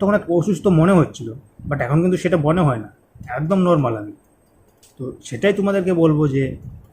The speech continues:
যারা ভাবছো যে প্রশ্ন করছো নর্মালভাবে চলতে পারবে কিনা, তুমি হ্যাঁ, একদম হান্ড্রেড পার্সেন্ট তুমি নর্মালভাবে চলতে পারবে, but তার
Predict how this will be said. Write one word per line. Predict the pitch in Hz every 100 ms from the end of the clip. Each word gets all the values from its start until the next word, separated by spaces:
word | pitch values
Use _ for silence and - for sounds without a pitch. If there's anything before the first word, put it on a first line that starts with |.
| _ _ _ _ _ - 143
যারা | 127 123
ভাবছো | - 135 - 180 156
যে | 151
প্রশ্ন | 143 175 156
করছো | 147 147
নর্মালভাবে | 131 156 156 165
চলতে | 135 143
পারবে | 170 147 135
কিনা, | 147 - - - -
তুমি | 165 170 - 123
হ্যাঁ, | 156 147 123
একদম | 131 160 180 - - -
হান্ড্রেড | 156 165
পার্সেন্ট | 196 202 190
তুমি | 190 165
নর্মালভাবে | 160 165 175 160
চলতে | 147 160
পারবে, | 151 147 156
but | 156 - - -
তার | 127